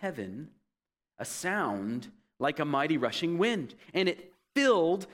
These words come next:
the entire house where they were sitting. And divided tongues of, as of fire appeared to them and rested on each one of them. And they were all filled with the Holy Spirit and began to speak in other tongues as the Spirit gave them utterance. So this is it. This is the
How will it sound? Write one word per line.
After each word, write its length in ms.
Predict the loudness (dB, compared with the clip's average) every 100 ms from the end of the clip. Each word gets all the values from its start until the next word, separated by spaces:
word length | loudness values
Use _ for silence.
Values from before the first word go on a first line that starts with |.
| -6
the 120 | 2 2
entire 420 | 2 2 2 2
house 380 | 2 2 0 0
where 100 | 2
they 100 | 2
were 100 | 0
sitting. 520 | -2 0 0 -2 -8 -20 _ _ _ _ _ _ _ _
And 100 | -4
divided 480 | -2 0 0 0 -2
tongues 380 | -2 -4 -2 -6
of, 160 | -10 -14 _ -4
as 240 | -4 0
of 100 | -2
fire 560 | -2 -4 0 2 2 0
appeared 460 | -2 -6 -6 -4
to 60 | -4
them 260 | -6 -6 -8 -12 _
and 140 | -6 -2
rested 420 | -2 -2 -4 -2
on 200 | -4 -4
each 200 | -6 -6
one 200 | -4 -2
of 120 | -4
them. 340 | -10 -14 -16 -18 _ _ _ _
And 80 | -2
they 100 | 0
were 180 | 2 2
all 140 | 0
filled 440 | -4 -6 -2 -2 -2
with 160 | -8
the 60 | -6
Holy 200 | -6 -6
Spirit 420 | -8 -8 -8 -8
and 80 | -10
began 300 | -10 -6 -8
to 60 | -8
speak 340 | -12 -12 -8
in 80 | -6
other 180 | -6 -8
tongues 480 | -10 -14 -14 -16 -20 _ _ -16
as 100 | -14
the 80 |
Spirit 420 | -14 -10 -6 -6 -8
gave 160 | -10
them 140 | -6 -4
utterance. 460 | -4 -6 -16 _ _ _ _ _ _ _ _
So 60 | -12
this 220 | -10 -4
is 100 | -2
it. 140 | -2
This 180 | -4 -8
is 160 | -8 -6
the 240 | -8 -8